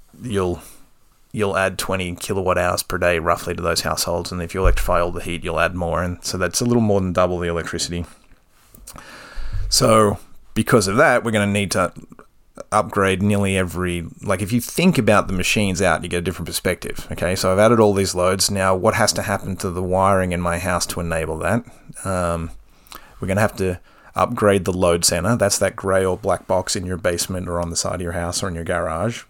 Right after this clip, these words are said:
where the, you are connected to the grid. And then all of the wires fan out across your house.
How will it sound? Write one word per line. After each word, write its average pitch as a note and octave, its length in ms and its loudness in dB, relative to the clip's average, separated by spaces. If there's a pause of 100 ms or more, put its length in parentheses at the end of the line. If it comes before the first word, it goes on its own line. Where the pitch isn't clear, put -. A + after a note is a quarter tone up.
where F2+ 400 -2
the, F2 180 -6 (180)
you G#2 320 0
are F#2 120 4
connected F#2 480 -6
to - 120 -12
the F#2 80 -6
grid. F#2 420 -6 (840)
And C#3+ 120 -2
then - 120 -2
all G#2 220 2
of F2+ 140 -6
the G2+ 60 -2
wires F#2+ 420 0
fan F#2+ 280 -2
out F2 160 -4
across F#2+ 300 -4
your F2+ 120 -8
house. F2+ 280 -2